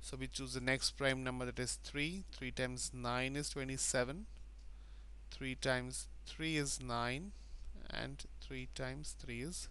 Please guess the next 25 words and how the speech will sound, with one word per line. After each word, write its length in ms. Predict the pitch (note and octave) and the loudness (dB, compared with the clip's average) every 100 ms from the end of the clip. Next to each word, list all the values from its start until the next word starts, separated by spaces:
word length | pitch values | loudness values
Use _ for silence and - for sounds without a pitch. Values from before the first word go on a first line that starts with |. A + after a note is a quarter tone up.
| - | -8
one. 320 | - A2+ F#2+ - - - - - - - - - - - - - - - - - | -8 -6 -4 -4 -10 -10 -10 -10 -10 -10 -8 -8 -8 -10 -10 -10 -10 -10 -10 -10
So 180 | - C3+ | -6 -2
now 140 | C3 | -2
we'll 140 | C3 C3+ | 0 0
list 420 | C3 C3+ - - | 2 6 8 10
out 320 | C#3 C#3 - - | 8 8 2 -4
all 220 | A#2+ B2 | -4 -2
the 140 | A#2 | -2
factors 800 | B2+ C3 A#2 - D3+ F#3 F#3 - - - - - - - - - - - - - - | 0 0 0 2 2 2 0 -4 -6 -10 -8 -8 -8 -8 -6 -8 -8 -10 -10 -10 -8
inside 400 | C3 B2+ - B2 | -8 -4 0 2
the 80 | B2 | 2
radical. 460 | B2+ B2 C3 D#3+ G#3+ - - - - - - - - | 2 2 2 -2 -4 -8 -10 -10 -10 -10 -10 -10 -8
Two 400 | - D3+ D3+ D#3+ D3+ | -6 -6 -6 -6 -6
times 540 | - C3+ C3 C3 - - | 0 0 0 -2 -2 -2
two 420 | C#3+ C#3+ D3+ D#3+ - - - | -6 -6 -6 -8 -10 -10 -4
times 540 | C3 B2 B2+ B2+ - - | -2 -2 -2 -6 -8 -6
two, 360 | C#3 C#3 D3+ D3 - C3 A#2+ A#2+ - C#3 E3 | -6 -4 -6 -8 -2 0 0 -2 -4 -4 -4
that 180 | C3 B2 | -2 0
is 280 | C3 C3 - - | 0 0 -4 -6
four 300 | - - C3+ | -6 -4 -4
twos, 380 | C3 C#3+ D#3+ D#3 | -4 -6 -6 -6
one, 340 | C3 A#2+ B2+ B2+ - | -4 -4 -4 -8 -6
two, 280 | C3 B2+ B2 - - | -6 -6 -8 -8 -6
three, 220 | B2 A#2+ | -4 -4
four, 380 | - - C3+ | -6 -6 -6